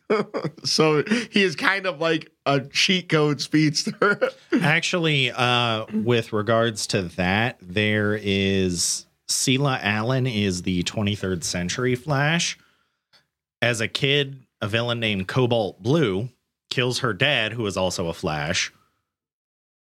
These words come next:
Speaker 2: And Cobalt Blue was prophesized to kill two Flashes. That's one of them. And actually, like, fucking,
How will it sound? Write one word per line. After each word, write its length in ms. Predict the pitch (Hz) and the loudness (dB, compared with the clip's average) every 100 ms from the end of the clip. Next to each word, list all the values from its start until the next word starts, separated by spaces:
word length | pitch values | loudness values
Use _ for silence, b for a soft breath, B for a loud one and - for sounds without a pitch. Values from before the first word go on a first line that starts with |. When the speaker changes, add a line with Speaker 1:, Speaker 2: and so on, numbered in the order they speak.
| - | -6
Speaker 2:
And 140 | 92 | -4
Cobalt 440 | 123 120 120 107 | -2 0 0 -2
Blue 200 | 104 113 | -2 -2
was 140 | 104 98 | -2 -2
prophesized 680 | - 113 107 - 104 95 - | -2 -2 -2 -2 0 0 -2
to 60 | |
kill 240 | - 104 90 | -4 -2 -2
two 220 | - 120 | 0 0
Flashes. 600 | - 95 85 - 76 78 | 0 0 0 -4 -6 -4
That's 240 | 90 92 | -2 -2
one 240 | 95 92 85 | -2 -2 -2
of 100 | 73 | -4
them. 300 | 78 71 78 _ _ _ _ _ _ _ _ _ | -8 -10 -12 _ _ _ _ _ _ _ _ _
And 380 | 110 110 101 101 - | -2 0 -2 -6 -4
actually, 520 | 110 104 - 107 104 | -2 -2 -4 -2 -2
like, 260 | 92 92 - | 0 0 -2
fucking, 720 | - 104 110 92 90 90 | -4 -2 -2 -4 -4 -6